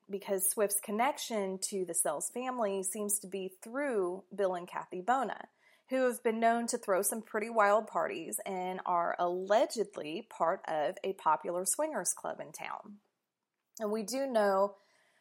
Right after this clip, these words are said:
that Bill and Kathy Bona were friends, or are friends, with the Katormases,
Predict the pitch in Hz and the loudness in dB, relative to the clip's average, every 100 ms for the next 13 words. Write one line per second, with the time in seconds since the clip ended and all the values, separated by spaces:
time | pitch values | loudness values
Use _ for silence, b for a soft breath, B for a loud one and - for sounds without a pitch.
0 | _ 190 202 185 170 185 214 220 247 - | _ 6 10 10 8 6 6 6 2 -2
1 | 180 - 240 208 160 160 180 202 _ _ | -2 -2 -2 0 0 -2 -6 -10 _ _
2 | - 180 180 214 226 170 147 151 190 180 | -16 0 4 4 2 -2 -4 -6 -4 -2
3 | 160 160 165 180 - 156 147 170 - 180 | 0 4 4 4 2 -2 -4 -6 -8 0
4 | 185 175 196 - _ _ _ 185 196 214 | 4 4 2 -8 _ _ _ -2 -2 0
5 | - 349 285 - - 52 - | 0 2 2 -2 -4 -4 -4